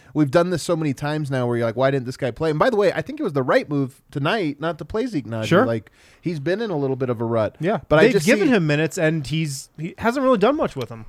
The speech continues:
Speaker 1: But I just don't know that Denver has the path there at, at the moment. Davon Reed, really, really good job
Speaker 2: Yeah.
Speaker 1: tonight. And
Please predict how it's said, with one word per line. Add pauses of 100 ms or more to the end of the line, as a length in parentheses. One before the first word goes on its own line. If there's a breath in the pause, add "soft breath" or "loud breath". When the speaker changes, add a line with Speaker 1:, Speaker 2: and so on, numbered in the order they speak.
Speaker 1:
But
I
just
don't
know
that
Denver
has
the
path
there
at,
at
the
moment.
Davon
Reed,
really,
really
good
job
Speaker 2:
Yeah.
Speaker 1:
tonight.
And